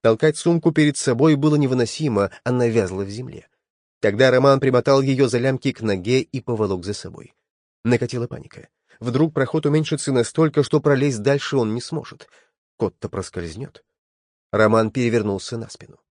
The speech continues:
Созвездие спутников здесь оставалось видимым, даже несмотря на то, что уже рассвело. От открытого неба приступ клаустрофобии только усилился.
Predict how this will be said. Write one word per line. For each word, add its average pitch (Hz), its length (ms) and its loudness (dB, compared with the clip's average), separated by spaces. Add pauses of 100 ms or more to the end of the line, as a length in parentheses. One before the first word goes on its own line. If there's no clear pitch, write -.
(240)
Созвездие 135 640 2
спутников 143 640 0
здесь 120 320 0
оставалось 139 560 0
видимым, 117 440 2
даже 127 200 2
несмотря 143 420 0
на 139 120 2
то, 151 140 2
что - 180 -4
уже 117 180 -2
рассвело. - 500 -12 (400)
От 104 140 0
открытого 135 420 2
неба 135 320 6
приступ 151 360 -2
клаустрофобии 127 680 -2
только 101 320 -4
усилился. - 560 -12